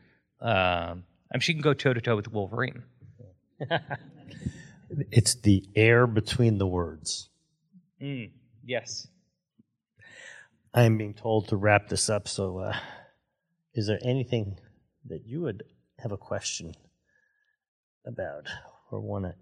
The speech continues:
Speaker 2: clarify about the film?
Speaker 1: Uh, I'll say two things that, uh, audiences usually ask, and then I'm gonna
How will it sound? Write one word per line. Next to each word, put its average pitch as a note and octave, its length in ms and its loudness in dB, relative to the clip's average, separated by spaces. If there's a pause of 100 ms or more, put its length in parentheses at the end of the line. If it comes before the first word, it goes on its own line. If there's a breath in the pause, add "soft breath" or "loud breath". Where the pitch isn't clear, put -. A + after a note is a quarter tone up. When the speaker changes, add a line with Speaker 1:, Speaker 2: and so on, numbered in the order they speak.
(400)
Speaker 2:
clarify F2+ 580 -2
about D2+ 280 -6
the - 60 -8
film? - 280 -18 (200)
Speaker 1:
Uh, D#3+ 280 2
I'll F#3 120 6
say C4+ 160 6
two A#3 200 4
things D3+ 200 4
that, - 240 -2
uh, C3+ 400 4
audiences D#3 420 2
usually B2 240 2
ask, C3+ 320 8
and A2 160 0
then A2+ 120 4
I'm A2 120 0
gonna G2+ 240 0